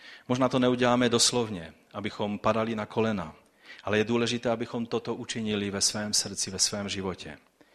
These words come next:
Abychom se pokořili před Pánem i v této modlitbě. Protože požehnaní a šťastní jsou ti, kteří to činí dnes, protože přijde den, den soudu, kdy to učiní každý, ale bude to vyjádření soudu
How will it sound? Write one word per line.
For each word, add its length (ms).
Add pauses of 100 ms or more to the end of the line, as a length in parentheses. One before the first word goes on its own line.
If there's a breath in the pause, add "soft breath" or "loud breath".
(600 soft breath)
Abychom 280
se 120
pokořili 480
před 240
Pánem 400
i 60
v 80
této 260
modlitbě. 580 (1160 loud breath)
Protože 280
požehnaní 840
a 60
šťastní 480
jsou 180
ti, 280
kteří 260
to 100
činí 300
dnes, 640 (400 soft breath)
protože 200
přijde 320
den, 520
den 200
soudu, 600 (680 soft breath)
kdy 120
to 120
učiní 320
každý, 640 (560 loud breath)
ale 160
bude 200
to 120
vyjádření 580
soudu 600